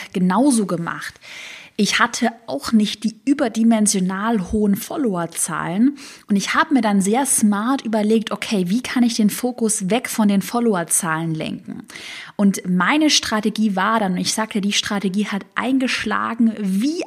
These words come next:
eine Bombe. Meine Strategie war, dass ich mich mit einem sehr klaren Unique Selling Point, kurz gesagt U S P, also einem Alleinstellungsmerkmal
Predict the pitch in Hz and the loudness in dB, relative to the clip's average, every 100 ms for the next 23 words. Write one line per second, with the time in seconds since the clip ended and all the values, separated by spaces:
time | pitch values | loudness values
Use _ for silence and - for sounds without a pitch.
0 | - 196 208 220 220 180 180 202 175 165 | -6 -4 0 2 2 0 0 0 0 -4
1 | 220 - - - - - 185 185 330 - | -8 -12 -16 -16 -16 -2 0 0 0 -2
2 | - 226 220 190 196 185 170 175 262 254 | -2 -2 -2 -2 -2 -2 -2 -2 -2 -2
3 | 208 226 214 208 202 202 196 190 180 196 | 0 0 0 2 2 2 -2 0 -2 0
4 | 190 175 190 226 262 - 190 180 233 254 | 0 0 0 -2 -4 -6 -4 -2 -2 0
5 | 226 214 196 240 214 196 - 190 220 269 | 0 2 2 4 4 2 -2 -2 -2 -2
6 | 294 277 285 349 - 262 285 - 214 196 | -2 0 0 -2 -8 -6 -4 -2 -2 -2
7 | 190 185 196 240 - 175 - - - 254 | -2 0 2 2 0 -2 -2 -2 -2 -2
8 | 349 - _ _ _ _ _ - - - | -2 -6 _ _ _ _ _ -20 -14 -4
9 | 202 202 196 - - - 196 208 202 185 | 0 0 -2 -10 -18 -6 0 2 2 0
10 | 196 226 320 - - 185 180 190 - 185 | 0 0 0 0 -2 -2 -2 -2 0 -2
11 | 175 185 - 220 226 | -2 -4 -2 0 -2